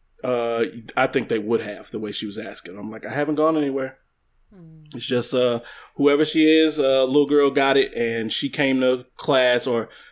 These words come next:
Speaker 1: to daycare sick supposedly on, like, a Thursday or a Friday. I think it was a Friday.
Speaker 2: Dang.
Speaker 1: And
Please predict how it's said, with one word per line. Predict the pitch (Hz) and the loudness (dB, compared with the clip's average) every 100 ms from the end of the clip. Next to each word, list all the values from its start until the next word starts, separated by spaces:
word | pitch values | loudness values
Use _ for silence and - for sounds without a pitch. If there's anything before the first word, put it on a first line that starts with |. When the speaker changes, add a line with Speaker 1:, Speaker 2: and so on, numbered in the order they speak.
| - | -14
Speaker 1:
to | 117 | -2
daycare | 139 131 147 123 | 0 2 0 0
sick | - 156 131 - - _ _ _ - - - - | 2 2 2 -2 -20 _ _ _ -20 -20 -20 -10
supposedly | - 139 151 131 127 135 | -6 -2 0 0 0 -2
on, | 123 123 | 0 2
like, | 123 120 | 0 0
a | 117 | -2
Thursday | 131 131 131 135 | 2 2 4 2
or | 127 127 120 | 2 2 2
a | |
Friday. | - 131 135 139 139 | 0 2 4 2 0
I | 123 | -2
think | 139 | 0
it | |
was | 131 | 0
a | 113 | -2
Friday. | - 127 127 127 120 | 0 2 4 2 0
Speaker 2:
Dang. | 147 131 127 123 - | -10 -20 -20 -20 -4
Speaker 1:
And | 120 117 113 113 110 | -2 -2 -4 -6 -8